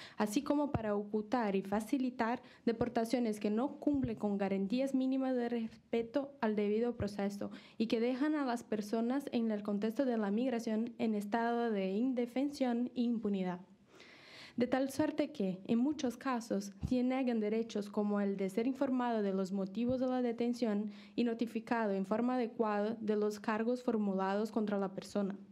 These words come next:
o el derecho a contar con la asistencia consular, con los medios y el tiempo para la preparación de la defensa,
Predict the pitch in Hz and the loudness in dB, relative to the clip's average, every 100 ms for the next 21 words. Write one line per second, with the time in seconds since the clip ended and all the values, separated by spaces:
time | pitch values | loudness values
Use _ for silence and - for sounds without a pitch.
0 | - - - - 233 247 269 247 220 208 | -18 -18 -14 0 2 2 0 0 2 2
1 | 214 214 247 208 202 202 220 240 202 190 | 2 0 0 0 2 0 0 0 2 0
2 | 196 196 220 220 262 220 208 208 208 226 | 0 -2 0 0 0 0 -2 -2 -2 -2
3 | 196 - - 202 196 196 202 214 233 262 | -4 -6 -2 0 0 0 0 0 2 0
4 | 247 208 185 190 226 233 269 262 196 185 | 0 0 -2 0 0 0 -2 -2 -4 -2
5 | 185 190 202 196 202 240 262 254 247 240 | -4 -4 -2 -2 0 0 2 0 0 0
6 | 226 220 233 | -2 -2 -4